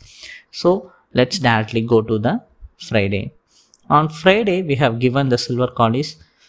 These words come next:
sixty-six thousand two forty is the buy above, sixty-five thousand eight twenty is the sell below. So here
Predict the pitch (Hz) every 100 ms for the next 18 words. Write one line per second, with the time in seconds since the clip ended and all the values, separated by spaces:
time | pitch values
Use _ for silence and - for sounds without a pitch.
0 | _ - 180 175 185 - 175 - 156 151
1 | 156 139 143 - 131 127 151 - 120 -
2 | 113 110 107 113 202 - - - 165 160
3 | 151 139 160 135 117 135 127 120 113 -
4 | 165 - - - 98 98 92 98 - -
5 | - - - - - - 160 156 165 226
6 | 196 254